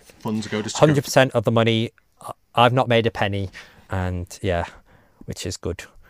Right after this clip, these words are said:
Speaker 2: 'cause it wasn't for me.
Speaker 1: Ah, but in the bank of life, you know.
Speaker 2: Yes, yes.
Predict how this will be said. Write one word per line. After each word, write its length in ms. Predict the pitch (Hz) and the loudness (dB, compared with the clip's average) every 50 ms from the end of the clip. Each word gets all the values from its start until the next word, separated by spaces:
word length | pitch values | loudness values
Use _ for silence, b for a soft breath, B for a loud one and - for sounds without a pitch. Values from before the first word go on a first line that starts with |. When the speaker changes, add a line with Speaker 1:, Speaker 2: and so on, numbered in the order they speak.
| _ _ - | _ _ -20
Speaker 2:
'cause 140 | - - - | -16 -8 -6
it 80 | 90 | -2
wasn't 260 | 92 101 90 90 95 87 | 0 0 0 -2 -6 -6
for 220 | - - 92 92 | -4 -4 -2 -2
me. 220 | 90 95 92 - - - B B B B B B | -2 -4 -6 -6 -10 -18 B B B B B B
Speaker 1:
Ah, 180 | 135 143 160 160 | 6 6 8 6
but 120 | 175 190 | 6 4
in 120 | 170 156 156 | 2 4 2
the 80 | 147 | 4
bank 320 | 127 160 165 175 170 151 - | 6 6 4 4 4 0 -2
of 120 | 156 - | -4 -2
life, 580 | 147 139 135 139 139 - - - - - - - - | 0 0 0 0 0 -2 -4 -10 -16 -18 -18 -16 -12
you 120 | 139 135 | -8 -6
know. 100 | 123 127 | -2 2
Speaker 2:
Yes, 420 | 131 120 107 - - - - - - - | 4 4 4 4 2 -4 -4 -4 -4 -6
yes. 260 | 104 98 - - - | -6 -6 -6 -6 -10